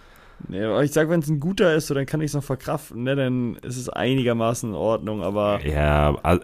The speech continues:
Speaker 2: ja, kann ich verstehen, aber bei uns, äh, Kunstrasen, also unser ist ja auch gut, aber Kunstrasen ist für mich nicht, hätte ich gar keinen Bock auf Kunstrasen zu trainieren.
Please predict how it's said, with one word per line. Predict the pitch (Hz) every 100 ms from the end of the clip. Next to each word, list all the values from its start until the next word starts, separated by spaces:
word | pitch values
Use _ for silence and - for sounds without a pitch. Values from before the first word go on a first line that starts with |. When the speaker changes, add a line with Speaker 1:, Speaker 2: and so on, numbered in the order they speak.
| -
Speaker 2:
ja, | - 98 107
kann | 98
ich | 92
verstehen, | 95 - 92 90
aber | 78 82 82 78 -
bei | 80 78
uns, | 90 95 - - - - - _ _ _ _ _ -
äh, | 78 73
Kunstrasen, | - 78 80 73 73
also | - 82 73 -
unser | 90 90
ist | 98
ja | 78
auch | 78
gut, | 76 73
aber | 65 71
Kunstrasen | 82 78 73 73 73
ist | 73 -
für |
mich | 78 - -
nicht, | 78 - - - - - - - - -
hätte | - 78
ich | -
gar | - 82
keinen | 85
Bock | 78 -
auf | -
Kunstrasen | 78 71 71 71
zu | - -
trainieren. | - 69